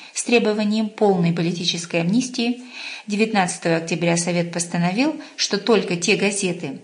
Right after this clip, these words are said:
могут выходить в свет, редакторы которых будут игнорировать цензуру. Двадцать второго октября впервые в истории России петербургские газеты вышли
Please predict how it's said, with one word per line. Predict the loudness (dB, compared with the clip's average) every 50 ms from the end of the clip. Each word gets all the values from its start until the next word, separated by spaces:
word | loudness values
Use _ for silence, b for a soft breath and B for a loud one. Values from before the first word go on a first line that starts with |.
| B B B B B
могут | 2 4 4 4 2 0 0
выходить | -2 -2 0 0 0 0 -2 -4 -6
в | -8
свет, | -6 -2 0 0 0 0 B B B B B B
редакторы | 0 0 4 4 4 2 2 -2 -4 -6 -6
которых | -4 -6 -8 -4 -2 -2 -2 -2 -2 -2
будут | -2 -2 -2 -2 -4 -4 -4
игнорировать | -4 -2 0 0 2 2 2 2 2 0 -2 -2 -6 -8 -10 -14 -14
цензуру. | -10 -6 -4 -4 -4 -4 -6 -8 -8 -10 -12 -16 -20 _ _ _ _ _ _ _ _ _ _ _ _ _
Двадцать | -2 2 2 4 4 2 -4 -6
второго | -4 -4 -2 -2 0 0 0 0 -2
октября | -2 -4 -8 -6 -2 0 0 0 0
впервые | -2 -4 -4 -4 -2 0 0 0 0
в | 0
истории | -2 -4 -6 -6 -6 -6 -4 -6
России | -6 -6 -6 -8 -6 -2 0 0 0 0 0 -4 B B B B B B
петербургские | -8 -4 -4 -4 -4 -2 -2 -4 -4 -4 -4 -6 -4
газеты | -4 -4 -2 0 0 0 0 0 -4 -4 -4 -6
вышли | -4 -4 -2 -2 -2 -2 -4 -4 -6 -6